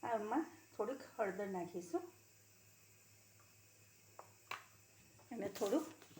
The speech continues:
મીઠું એડ કરી દેવાનું. મીઠું જાજુ નહીં નાખવાનું,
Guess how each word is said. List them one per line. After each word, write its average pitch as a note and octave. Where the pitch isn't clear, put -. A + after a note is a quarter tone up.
મીઠું A#3
એડ E3+
કરી E3+
દેવાનું. E3
મીઠું A#3+
જાજુ A#3
નહીં A#3
નાખવાનું, F#3